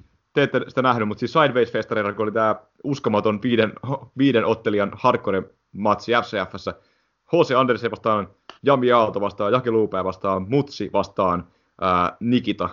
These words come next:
Niin voitte kuvitella kyllä, minkälainen mähinä se on. Ja Nikita ampuu vesipyssyllä H C Andersenin ja muuta vastaavaa. Et vähän samantyyppinen, hauska,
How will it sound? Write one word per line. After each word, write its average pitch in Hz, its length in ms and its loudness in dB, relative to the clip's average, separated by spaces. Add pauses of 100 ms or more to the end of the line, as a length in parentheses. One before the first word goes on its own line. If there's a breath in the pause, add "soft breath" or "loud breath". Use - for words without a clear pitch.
Niin 104 80 -4
voitte 120 200 2
kuvitella 110 400 0
kyllä, 95 380 -4
minkälainen 98 340 0
mähinä 104 240 0
se 107 120 -2
on. 104 160 0
Ja 101 60 -4
Nikita 123 300 -2
ampuu 110 200 -2
vesipyssyllä 107 500 -4
H 104 220 0
C 107 40 -2
Andersenin 98 500 0
ja 98 60 -6
muuta 113 220 2
vastaavaa. 95 360 0
Et - 120 -4
vähän 185 160 2
samantyyppinen, 120 600 0
hauska, 107 400 -2